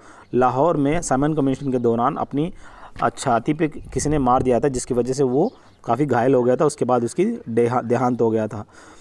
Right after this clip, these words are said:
फ्रंटियर गांधी किसको कहते हैं? खान अब्दुल गफर खान, जिनको पाक-, पाकिस्तान, जैसे कि आप, एक ऐसा पाकिस्तान है जो कि भारत रत्न अवार्ड इनको दिया गया है। ये बाहर से बंदा पाकिस्तान से बिलोंग करता है, इनको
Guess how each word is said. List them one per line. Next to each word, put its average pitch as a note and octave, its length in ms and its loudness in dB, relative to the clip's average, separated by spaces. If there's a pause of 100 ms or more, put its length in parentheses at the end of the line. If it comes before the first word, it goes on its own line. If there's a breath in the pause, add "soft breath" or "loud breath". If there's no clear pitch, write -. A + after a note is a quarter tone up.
(240 loud breath)
फ्रंटियर B2+ 400 0
गांधी D3 360 2
किसको D3+ 360 -2
कहते C#3 280 2
हैं? D#3 160 -6
खान C3+ 240 0
अब्दुल C3 240 2
गफर B2+ 300 0
खान, C#3 260 -2
जिनको A#2+ 440 0 (1120 loud breath)
पाक-, - 460 -4
पाकिस्तान, A#2 460 -2
जैसे B2 200 -2
कि D3 100 0
आप, B2+ 320 0 (120)
एक C3 140 -2
ऐसा C3 200 -2
पाकिस्तान B2+ 520 -2
है C#3+ 80 0
जो B2+ 120 0
कि D#3 240 -4 (180)
भारत A#2 340 0
रत्न C#3 380 0
अवार्ड B2 380 2 (720)
इनको B2 280 0
दिया A#2+ 240 2
गया A2 260 0
है। A2 180 -8 (360 soft breath)
ये B2+ 60 -2
बाहर A#2+ 340 0
से D#3+ 320 0 (320 soft breath)
बंदा B2+ 380 2 (500)
पाकिस्तान D3 420 0
से D3+ 100 -2
बिलोंग B2+ 280 0
करता B2+ 280 0
है, E3+ 200 -4
इनको C#3+ 460 0